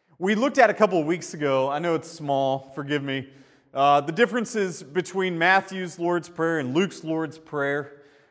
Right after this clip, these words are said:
"Our Father in heaven, hallowed be your name. Father, hallowed be your name. Your kingdom come, your will be done on earth as it is in heaven."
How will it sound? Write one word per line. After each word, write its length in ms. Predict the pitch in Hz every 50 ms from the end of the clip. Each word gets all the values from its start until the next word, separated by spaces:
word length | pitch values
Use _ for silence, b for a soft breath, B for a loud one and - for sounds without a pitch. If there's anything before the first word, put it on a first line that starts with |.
| b b b b b _ _ _ _
"Our 120 | 135 151
Father 460 | 151 - 175 160 160 160 175 170 165 160
in 60 | 156
heaven, 400 | 131 160 160 165 151 160 165 160
hallowed 360 | 143 139 147 160 160 151 131
be 100 | 151 156
your 120 | 151 147
name. 520 | 139 139 135 135 135 131 139 135 135 - - _ _ -
Father, 360 | 147 147 147 143 147 147 135
hallowed 360 | 147 147 135 139 135 127 117
be 100 | 131 127
your 140 | 123 123 120
name. 360 | 113 110 110 110 110 110 107 - _ _ _ _ _ _ -
Your 100 | 131 127
kingdom 320 | - - 165 160 160 147
come, 400 | 135 - 180 165 165 165 165 165
your 140 | 147 143 143
will 180 | 135 151 156 156
be 140 | 139 156 147
done 360 | 123 139 135 135 139 139 135
on 140 | 131 123 123
earth 220 | 135 139 131 143
as 160 | 147 131 -
it 80 | 139 131
is 100 | 123 131
in 80 | 139
heaven." 400 | 123 110 113 120 113 120 120 120